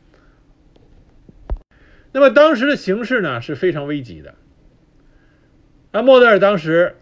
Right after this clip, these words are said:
到达集团军司令部的时候，集团军司令部里的德国军官们都是非常的沮丧和绝望，因为这场仗怎么打，大家心里都完全，啊，没有希望。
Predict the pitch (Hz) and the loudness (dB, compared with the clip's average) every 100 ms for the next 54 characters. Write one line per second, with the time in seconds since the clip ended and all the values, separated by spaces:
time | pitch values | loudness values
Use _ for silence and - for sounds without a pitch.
0 | _ - 202 151 156 127 175 170 175 170 | _ -2 0 0 -2 -8 -6 -6 -6 -8
1 | 185 180 180 170 98 80 - 73 _ _ | -6 -6 -8 -10 -12 -16 -20 -20 _ _
2 | 151 123 170 190 185 190 185 185 180 180 | -20 -8 -4 -2 -4 -6 -6 -8 -6 -6
3 | 120 87 87 - _ _ 135 151 165 151 | -8 -10 -14 -16 _ _ -6 -4 -6 -8
4 | 160 151 139 110 - _ 151 156 120 107 | -8 -6 -6 -8 -18 _ -12 -12 -10 -12
5 | 156 147 107 104 98 - - 110 85 95 | -10 -12 -12 -16 -18 -20 -20 -20 -18 -20
6 | - 98 95 _ _ _ _ _ _ 165 | -18 -20 -20 _ _ _ _ _ _ -8
7 | 175 226 165 135 123 165 131 98 139 - | -4 -4 -2 -4 -4 -6 -6 -10 -10 -12
8 | 71 71 - - 131 127 123 139 98 147 | -14 -18 -20 -14 -10 -10 -12 -14 -12 -10
9 | 123 113 156 - 92 71 85 87 117 - | -10 -10 -12 -12 -14 -16 -20 -16 -16 -16
10 | - 139 120 | -16 -14 -14